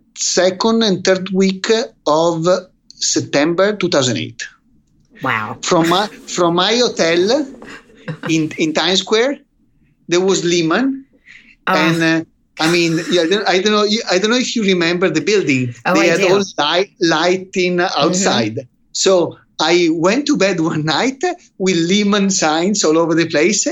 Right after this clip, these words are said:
Speaker 1: and then I, the day, I woke up in Barclays, Barclays
Speaker 2: <laughs>
Speaker 1: Bank. So that was my start. But there are no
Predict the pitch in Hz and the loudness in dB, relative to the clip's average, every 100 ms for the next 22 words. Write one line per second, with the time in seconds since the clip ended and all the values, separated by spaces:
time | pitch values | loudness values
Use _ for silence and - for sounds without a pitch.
0 | - 190 190 190 214 175 165 196 196 190 | -2 0 2 2 0 -2 2 2 0 0
1 | 165 175 170 196 226 185 208 233 220 208 | 0 2 2 2 2 0 -2 0 0 0
2 | 190 - 180 156 143 143 127 113 107 - | -2 -8 -2 0 2 0 0 0 -4 -8
3 | - - 151 151 151 139 143 123 113 - | -8 -4 -2 -2 -2 -2 -2 -2 -4 -14
4 | - - - _ _ _ - - - _ | -18 -20 -20 _ _ _ -20 -20 -20 _
5 | _ _ _ - - - - _ - 190 | _ _ _ -20 -20 -20 -20 _ -2 -2
6 | 170 185 156 196 247 226 190 170 - - | -2 -4 -2 0 0 0 0 0 -2 0
7 | 123 110 - - - - 135 165 190 190 | -2 -2 -8 -20 -20 -12 -2 0 0 -4
8 | _ _ _ _ _ _ _ 131 123 170 | _ _ _ _ _ _ _ -8 -2 0
9 | 170 185 226 247 240 - 143 147 165 208 | 2 0 0 -2 -6 -4 -2 2 2 2
10 | 247 269 | 0 -2